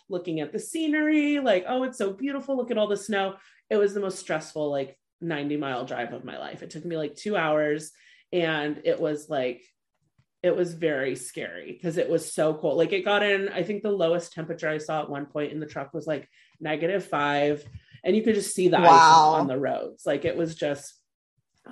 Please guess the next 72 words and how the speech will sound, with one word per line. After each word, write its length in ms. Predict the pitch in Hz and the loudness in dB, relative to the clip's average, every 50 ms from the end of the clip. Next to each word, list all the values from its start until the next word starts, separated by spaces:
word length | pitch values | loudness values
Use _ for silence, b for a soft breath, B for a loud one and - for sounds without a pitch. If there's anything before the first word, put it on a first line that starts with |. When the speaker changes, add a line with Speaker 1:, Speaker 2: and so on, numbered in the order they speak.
| - - | -8 -2
Speaker 1:
I'm, 240 | 175 185 180 175 - - _ - | -2 -2 -2 -2 -6 -12 _ -6
I'm 120 | 208 226 247 | -4 -4 -4
a 40 | |
California 600 | 247 - 240 240 233 220 220 - 208 202 196 190 | -4 -2 0 2 2 2 0 -2 -4 -2 -2 -2
girl. 220 | 180 170 147 143 143 | -2 -2 -4 -2 -2
Like, 160 | 151 160 156 | -4 -4 -4
this 180 | - 190 190 - | -6 -8 -6 -6
is 140 | 214 190 | -6 -6
just 300 | 180 190 180 175 - _ _ _ _ _ _ _ - | -4 -6 -8 -8 -10 _ _ _ _ _ _ _ -8
not 460 | 160 160 160 156 151 151 151 151 - - - | -4 0 0 2 2 0 -2 -4 -8 -10 -8
my 340 | 165 147 143 139 139 127 | -6 -4 -2 -2 2 6
Speaker 2:
I 140 | 139 226 269 | 6 6 6
don't 160 | 427 480 381 | 6 4 2
know 160 | 330 320 285 294 | 2 0 -2 -2
how 380 | 240 240 226 226 226 226 226 | 0 2 4 6 6 6 4
people 400 | 226 226 262 247 247 220 214 196 | 2 0 -4 -2 0 0 0 0
live 300 | 196 190 185 170 160 - _ - | 0 -2 -4 -4 -8 -14 _ -8
li-, 120 | 185 160 - - | -8 -6 -2 0
like 180 | 185 190 180 | 0 0 2
that. 240 | - 170 156 151 143 | 4 6 6 6 6
Like, 420 | 131 180 185 190 185 185 - - - _ _ | 6 6 6 6 4 2 -2 -8 -12 _ _
Speaker 1:
I 120 | - 160 160 | -8 -6 -2
don't 120 | 196 208 | 2 4
Speaker 2:
it's 140 | 240 - - 185 202 | 4 4 4 2 2
Speaker 1:
either. 80 | 190 - | 2 4
Speaker 2:
scary, 560 | - 294 320 403 370 269 202 165 156 160 170 | 4 6 6 8 8 8 6 6 6 4 4
but 260 | 170 254 269 262 269 | 6 6 6 8 8
it's 140 | 285 - - | 6 4 4
not 220 | 311 311 285 254 | 2 2 2 2
scary 340 | - - 294 285 302 294 302 | 0 0 2 4 4 2 2
for 140 | - 220 196 | 2 2 2
them. 200 | 180 170 165 170 | 4 4 2 2
Like, 200 | 185 196 196 - | 2 0 0 0
they're 120 | 247 269 | 2 2
like, 180 | 277 277 285 277 | 4 2 2 2
"It's, 220 | 370 381 392 - - | -2 -4 -4 -2 0
this 160 | - 440 440 453 | 2 2 2 2
is 140 | 453 427 | 2 2
normal." 380 | 415 466 480 480 381 240 180 175 | 2 2 4 4 4 4 4 4
I'm 60 | 196 | 4
like, 220 | 208 196 202 - - | 4 2 2 4 6
Speaker 1:
But 180 | 339 339 339 | 6 6 8
at 20 | 330 | 8
Speaker 2:
"How? 220 | 320 311 - 285 | 8 8 8 8
Speaker 1:
the 40 | - | 8
Speaker 2:
How 80 | 233 262 | 8 6
Speaker 1:
same 80 | 294 | 4
Speaker 2:
did 120 | 330 320 - | 6 6 6
that 160 | 427 302 262 | 6 6 6
Speaker 1:
time, 100 | 285 320 | 6 4
Speaker 2:
ever 120 | 339 339 | 4 0
become 300 | 330 330 - 311 302 285 | -2 -4 -4 -4 -2 -2
normal?" 540 | 285 302 349 392 285 214 180 180 160 165 190 202 | 0 0 0 2 2 4 4 4 4 2 2 2
Speaker 1:
but 180 | 269 277 - | 2 2 2
when 120 | 294 294 302 | 2 2 2
I 80 | 294 | 0
talk 260 | - 240 269 262 262 - | 2 2 0 0 0 -2
to 80 | 320 | -4
Kylie 460 | - - 226 208 190 202 214 214 226 220 | -2 0 2 4 4 4 4 2 2 2
and 80 | 214 | 0
when 100 | 202 185 | 0 0
I 80 | 170 165 | -2 -4
talk 300 | 165 - 185 185 185 - | -4 -4 -6 -6 -4 -4
to 60 | 247 | -4
the 100 | 214 226 | -4 -2
girl 220 | 226 226 220 208 | 0 0 0 0
at 40 | 208 | 0
the 100 | - 226 | -4 -6
farm 300 | - - 185 190 196 202 | -4 -2 0 0 0 0
and 80 | 196 196 | -2 0
stuff, 200 | - 208 190 - | -2 -2 0 2
like, 260 | 202 190 180 - - | 2 2 0 -2 -8